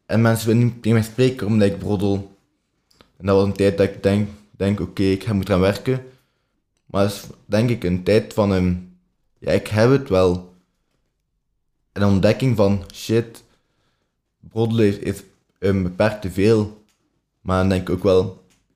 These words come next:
vanaf je dan tijd hoort van iedereen, verbindt je beter te verstaan, je zit eraan aan het werken en je merkt verbetering, je hebt wel een gevoel van, "Jij, ik kan, ik kan broddelen,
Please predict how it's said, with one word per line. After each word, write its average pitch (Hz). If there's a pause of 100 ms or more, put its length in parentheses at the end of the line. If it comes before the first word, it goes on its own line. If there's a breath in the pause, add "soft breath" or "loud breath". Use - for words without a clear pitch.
(440)
vanaf 104
je 110
dan 95
tijd 117
hoort 117
van 107
iedereen, 110
verbindt 98
je 87
beter 104
te -
verstaan, 113 (300)
je -
zit 95
eraan 98
aan 90
het 90
werken 117 (300)
en 95
je 90
merkt 95
verbetering, 120 (680)
je 95
hebt 107
wel 113
een 113
gevoel 107
van, 98 (160)
"Jij, 98 (500)
ik 92
kan, 117
ik 98
kan 113
broddelen, 123